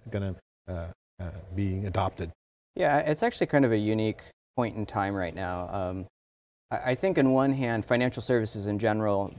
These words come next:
Speaker 2: part of their job is to manage risk, right? Um, and so, so they're gonna be a, a, a lagging, in some ways, industry. Um, and so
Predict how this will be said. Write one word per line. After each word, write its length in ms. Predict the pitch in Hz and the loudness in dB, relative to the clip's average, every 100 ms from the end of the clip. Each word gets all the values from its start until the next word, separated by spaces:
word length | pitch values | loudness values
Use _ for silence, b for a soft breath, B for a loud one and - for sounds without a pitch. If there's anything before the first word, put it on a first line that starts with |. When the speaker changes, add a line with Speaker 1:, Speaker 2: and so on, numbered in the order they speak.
| - - | -12 2
Speaker 2:
part 120 | 196 | 4
of 120 | 139 | 6
their 120 | 117 | 4
job 240 | 107 107 104 | 6 6 4
is 120 | 101 | 0
to 80 | 95 | -4
manage 260 | 92 87 | -4 -4
risk, 300 | 90 90 - - _ | -6 -8 -10 -18 _
right? 240 | 95 92 92 | -2 -2 -2
Um, 300 | 104 95 92 - _ _ _ | -2 -2 -4 -10 _ _ _
and 180 | 110 107 | -4 -4
so, 480 | - 123 113 113 113 | 0 4 6 6 4
so 180 | - 123 | 2 2
they're 120 | 117 | 4
gonna 300 | 117 143 147 | 4 4 4
be 220 | 127 127 117 | 4 4 6
a, 180 | 110 | 4
a, 240 | 107 107 110 | 2 0 2
a 80 | 113 | 0
lagging, 720 | 104 107 107 110 110 98 104 - _ _ - | 2 6 6 4 0 -2 -6 -12 _ _ -6
in 140 | 113 | -4
some 140 | - 110 | -2 0
ways, 140 | 101 | 0
industry. 480 | 98 95 - 135 165 117 | 0 -4 -4 -6 -6 -6
Um, 380 | 98 95 98 101 - | -6 -4 -8 -12 -10
and 120 | 120 | -4
so 300 | - 131 113 | 4 4 4